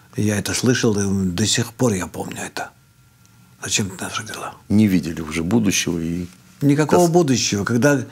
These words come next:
Speaker 1: когда в-, пусто в животе и ничего не хочешь, только чем бы его наполнить.
Speaker 2: А сейчас вы говорите, другая пустота. Есть чем наполнить, допустим,
Speaker 1: А
Speaker 2: живот?
Speaker 1: сейчас, допустим, и есть чем наполнить, но это все равно, это, это еще хуже.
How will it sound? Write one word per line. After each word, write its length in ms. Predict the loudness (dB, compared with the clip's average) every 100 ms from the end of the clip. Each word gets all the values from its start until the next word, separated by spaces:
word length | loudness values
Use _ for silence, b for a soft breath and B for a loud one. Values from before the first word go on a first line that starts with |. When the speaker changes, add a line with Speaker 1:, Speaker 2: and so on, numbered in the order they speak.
| B B
Speaker 1:
когда 300 | 0 4 4
в-, 160 | 2 -4
пусто 380 | -4 -2 0
в 40 | 2
животе 580 | 2 0 0 2 2 2
и 40 |
ничего 300 | 2 2 0
не 80 | 0
хочешь, 340 | 0 -2 -4 -2
только 280 | -2 -2 -2
чем 240 | 0 2
бы 140 | 2
его 140 | 0 0
наполнить. 680 | 0 2 2 2 -2 -8 -8
Speaker 2:
А 80 | -6
сейчас 340 | -2 0 2
вы 80 | 2
говорите, 280 | 2 2 2
другая 360 | 2 4 2
пустота. 480 | 0 -6 -4 -2 -2
Есть 240 | 2 2 4
чем 200 | 2 4
наполнить, 500 | 2 4 2 2 0
допустим, 480 | 0 0 0 0 0
Speaker 1:
А 40 |
Speaker 2:
живот? 360 | 2 4 4 2
Speaker 1:
сейчас, 320 | 0 0 2
допустим, 640 | 2 0 2 0 2 2 4
и 60 |
есть 460 | 4 4 2 0 -2
чем 160 | -2
наполнить, 640 | -4 -6 -6 -6 -8 -12 -6
но 180 | -2 -2
это 160 | -2 -4
все 160 | -2
равно, 320 | -2 0 0 -2
это, 480 | 0 0 0 -4 -8 B B B B B
это 180 | -2 0
еще 220 | 0 0
хуже. 480 | 2 2 2 -2